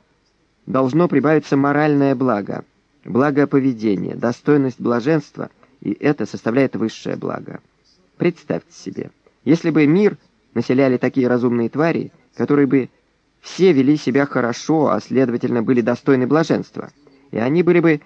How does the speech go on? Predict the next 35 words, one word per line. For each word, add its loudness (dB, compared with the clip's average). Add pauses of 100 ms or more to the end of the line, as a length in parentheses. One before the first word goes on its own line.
(120)
в -20
самых 0
скудных -2
обстоятельствах -6 (280)
или 4
окружены 2
нуждой 0 (120)
и -6
скорбью, -4 (400)
тогда -4
они -2 (180)
не 2
имели 2
бы 0
блаженства, -2
а -6
значит, -2 (220)
не 2
было 2
бы 4
высшего 0
блага. -4 (340)
И -2
наоборот, 2 (420)
если -2
бы 4
все 0
твари 0
были 4
окружены -2
блаженством, -4 (520)
и 2
не 2
было 2
бы 2